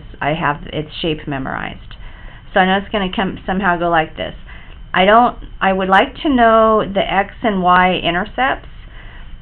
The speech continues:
The y-intercept's kinda easy, right? 'Cause I can go like this. Um,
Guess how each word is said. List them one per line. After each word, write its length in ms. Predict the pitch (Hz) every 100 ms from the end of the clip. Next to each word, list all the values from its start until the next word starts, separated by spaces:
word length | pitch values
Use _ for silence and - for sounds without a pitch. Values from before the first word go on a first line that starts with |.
| -
The 80 | 214
y-intercept's 800 | 202 294 440 233 214 - - -
kinda 200 | 269 214
easy, 420 | - 190 220 180 151
right? 380 | 156 170 190
'Cause 120 | - 180
I 100 | 185
can 100 | 196
go 100 | 202
like 220 | 156 175
this. 420 | 170 170 151 190 - - - - - - - - -
Um, 440 | 180 185 - 190